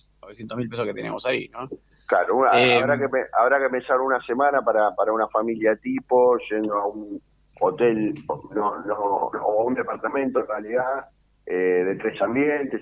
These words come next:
Speaker 2: incluyendo las comidas, eh, y a-, y alguna que otra cosa más, eh, cerca de un millón de pesos.
Speaker 1: Sí, sí, posiblemente sí. Ah, ojo, ojo, todo depende, si vos ya reservaste hotel, todo ya, eso está metido,
Speaker 2: Ya lo
Speaker 1: pero ponés
Speaker 2: tenés
Speaker 1: la
Speaker 2: congelado.
Speaker 1: carpa,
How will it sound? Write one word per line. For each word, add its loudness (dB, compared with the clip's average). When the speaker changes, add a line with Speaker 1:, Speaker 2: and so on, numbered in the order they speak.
Speaker 2:
incluyendo -10
las -2
comidas, -2
eh, 2
y 2
a-, 4
y -2
alguna 2
que 0
otra 2
cosa -4
más, 0
eh, -12
cerca 0
de 2
un -4
millón -4
de -8
pesos. -12
Speaker 1:
Sí, -4
sí, -4
posiblemente 0
sí. -8
Ah, 4
ojo, 2
ojo, 4
todo 2
depende, 0
si -4
vos 2
ya 2
reservaste -2
hotel, 0
todo 2
ya, 0
eso -8
está -2
metido, 0
Speaker 2:
Ya 4
lo 4
Speaker 1:
pero 2
ponés -
Speaker 2:
tenés 4
Speaker 1:
la 2
Speaker 2:
congelado. 0
Speaker 1:
carpa, -2